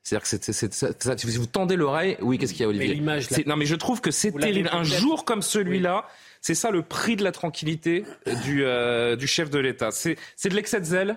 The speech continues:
Speaker 2: Vous
Speaker 1: c'était
Speaker 2: avez
Speaker 1: nécessaire ?
Speaker 2: raison d'avoir sélectionné cette image. Il y en a une autre, c'est bien sûr le cortège présidentiel, la garde républicaine qui remonte les Champs-Élysées, des Champs-Élysées déserts,
Speaker 1: Regardez.
Speaker 2: avec un quartier bouclé.
Speaker 1: Totalement.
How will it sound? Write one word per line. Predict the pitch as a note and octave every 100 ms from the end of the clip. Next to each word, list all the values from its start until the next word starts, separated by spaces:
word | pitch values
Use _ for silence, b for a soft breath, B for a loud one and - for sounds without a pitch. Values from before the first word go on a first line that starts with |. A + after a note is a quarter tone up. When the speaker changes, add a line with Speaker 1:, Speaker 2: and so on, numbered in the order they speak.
| -
Speaker 2:
Vous | E3
Speaker 1:
c'était | E3+ D3+
Speaker 2:
avez | D3
Speaker 1:
nécessaire ? | C3+ C#3 B2 G#2
Speaker 2:
raison | B2+ A#2
d'avoir | B2+ A#2 A2
sélectionné | - A2+ G#2+ B2
cette | A#2 -
image. | B2 D#3 D3
Il | A#2+
y |
en | A2+
a |
une | A2+ A2
autre, | D3 D#3 -
c'est | - A2+
bien | A2 A2+
sûr | -
le | B2+ G#2
cortège | A#2+ - B2+ A2+ - -
présidentiel, | A#2 G2 G#2+ G#2 - D3+
la | A2
garde | F#2+ G#2
républicaine | G2+ G2+ G#2 A2 - D#3 B2+
qui | - B2+
remonte | G#2+ B2+ C#3+ C#3 -
les | G2+ G2
Champs-Élysées, | - A#2+ G#2+ G#2 G#2 G2+ A#2 D#3+ - _ b b b b
des | - B2+
Champs-Élysées | - C#3 A#2 A#2 A2+ G#2+ A#2 F#2+
déserts, | C3+ B2+ A2+ D3+ E3 - _
Speaker 1:
Regardez. | F#2 F2+ E2+ -
Speaker 2:
avec | A#2 A#2 A#2+
un | A#2+ A#2
quartier | A#2 A#2+ - - B2+ G#2+ - G#2
bouclé. | C#3+ - B2 D3+ - _ -
Speaker 1:
Totalement. | C#3 G2 E2+